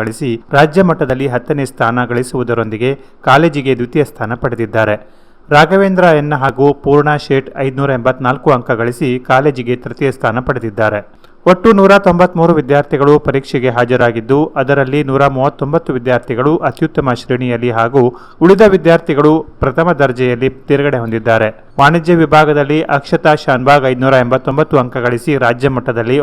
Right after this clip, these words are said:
ಒಂಬತ್ತನೇ ಸ್ಥಾನ ಪಡೆದು ವಾಣಿಜ್ಯ ವಿಭಾಗದಲ್ಲಿ ಪ್ರಥಮಳಾಗಿ ಹೊರಹೊಮ್ಮಿದ್ದಾಳೆ. ಅಮಿತ್ ಪೈ ಐದುನೂರ ಎಂಬತ್ಮೂರು ಅಂಕ ಗಳಿಸಿ ದ್ವಿತೀಯ ಸ್ಥಾನ ಹಾಗೂ ಗ್ರೀಷ್ಮಾ ಗಾವಡಿ ಐದುನೂರ ಎಂಬತ್ತೊಂದು ಅಂಕ ಗಳಿಸಿ ತೃತೀಯ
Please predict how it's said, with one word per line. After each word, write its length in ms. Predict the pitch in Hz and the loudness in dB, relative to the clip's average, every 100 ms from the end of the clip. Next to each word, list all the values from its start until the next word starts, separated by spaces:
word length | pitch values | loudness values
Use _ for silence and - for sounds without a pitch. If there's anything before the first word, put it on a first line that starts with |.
| 123 | -2
ಒಂಬತ್ತನೇ 360 | 131 139 139 120 | -2 -4 -6 -6
ಸ್ಥಾನ 200 | 120 117 113 | -4 -4 -4
ಪಡೆದು 260 | 117 139 127 135 - - 139 | -4 0 0 -2 -10 -2 2
ವಾಣಿಜ್ಯ 380 | 151 185 175 185 | 4 4 2 2
ವಿಭಾಗದಲ್ಲಿ 540 | 156 151 139 131 127 139 - | 4 2 2 0 0 -2 -2
ಪ್ರಥಮಳಾಗಿ 580 | 117 156 156 123 117 139 | -2 -2 0 0 -2 -2
ಹೊರಹೊಮ್ಮಿದ್ದಾಳೆ. 640 | 143 127 113 107 110 110 104 - - 160 | 0 0 -2 -2 -2 -2 -4 -12 -4 2
ಅಮಿತ್ 260 | 190 190 - | 2 2 2
ಪೈ 100 | 175 180 160 | 4 4 2
ಐದುನೂರ 240 | 151 156 160 | 0 2 2
ಎಂಬತ್ಮೂರು 400 | 143 147 - 147 143 | 2 0 0 0 0
ಅಂಕ 140 | 131 143 | 0 0
ಗಳಿಸಿ 260 | 131 123 151 143 | 0 -2 -4 -2
ದ್ವಿತೀಯ 260 | 127 135 139 | -2 -2 -2
ಸ್ಥಾನ 260 | - 123 127 120 | 0 -2 0 0
ಹಾಗೂ 220 | 120 120 143 127 | 0 0 0 0
ಗ್ರೀಷ್ಮಾ 340 | 127 147 - 151 | -4 -4 -2 0
ಗಾವಡಿ 320 | 123 123 123 139 - 139 | 2 0 0 -4 -4 -4
ಐದುನೂರ 240 | 135 139 123 | -2 -2 -2
ಎಂಬತ್ತೊಂದು 420 | 127 123 135 147 | -2 -2 -2 -2
ಅಂಕ 140 | 127 127 120 | -2 -2 -2
ಗಳಿಸಿ 300 | 117 113 151 160 - - | -2 -2 -4 -4 -10 -4
ತೃತೀಯ 280 | 147 - | -2 2